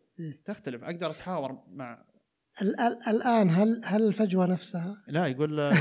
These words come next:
Speaker 2: يقول: "طلعت من المستشفى أدخل سعودية ثانية." يقول:
Speaker 1: إيه.
Speaker 2: "السعوديتين هذه في العشر سنوات الماضية قاعدة تتقارب."
Speaker 1: بالضبط. وهذا المهم.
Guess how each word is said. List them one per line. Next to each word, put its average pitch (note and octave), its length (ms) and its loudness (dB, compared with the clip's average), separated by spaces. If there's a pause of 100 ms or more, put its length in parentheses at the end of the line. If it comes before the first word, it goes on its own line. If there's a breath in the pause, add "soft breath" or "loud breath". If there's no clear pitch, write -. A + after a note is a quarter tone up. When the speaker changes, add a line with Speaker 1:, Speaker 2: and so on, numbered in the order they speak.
(180)
Speaker 2:
يقول: D3+ 240 2
"طلعت F3+ 380 4
من E3+ 100 2
المستشفى F3 500 2
أدخل F3 200 0
سعودية E3+ 300 2
ثانية." D#3 340 0 (400 soft breath)
يقول: F#3+ 100 2
Speaker 1:
إيه. - 20 6
Speaker 2:
"السعوديتين F#3 720 2
هذه E3 220 4
في - 100 -4
العشر D#3 240 2
سنوات E3 300 2
الماضية C#3+ 320 6
قاعدة C#3 220 6
تتقارب." B2+ 440 -6 (120)
Speaker 1:
بالضبط. B3 640 6
وهذا A#3 340 8
المهم. G3 340 6